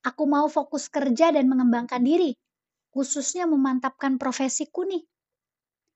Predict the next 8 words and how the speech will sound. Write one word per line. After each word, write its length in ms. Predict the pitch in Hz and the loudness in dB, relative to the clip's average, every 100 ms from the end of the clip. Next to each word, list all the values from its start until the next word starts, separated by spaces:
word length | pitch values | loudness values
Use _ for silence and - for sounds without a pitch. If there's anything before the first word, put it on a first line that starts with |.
| _ _ _ | _ _ _
Eh 140 | 240 277 | -4 0
iya 380 | 302 359 403 381 | 2 4 4 2
bener, 380 | 403 415 415 370 _ _ _ _ _ | -2 -2 -4 -8 _ _ _ _ _
setelah 380 | - 294 277 254 | -8 0 2 2
dapet 240 | 254 269 - | -2 -6 -4
kerja, 580 | 226 196 220 208 277 392 _ _ _ _ _ | -4 0 0 4 2 0 _ _ _ _ _
dapet 340 | 247 254 - | -6 -4 -4
jodoh, 680 | - 220 185 196 196 214 320 | 0 0 2 0 2 2 0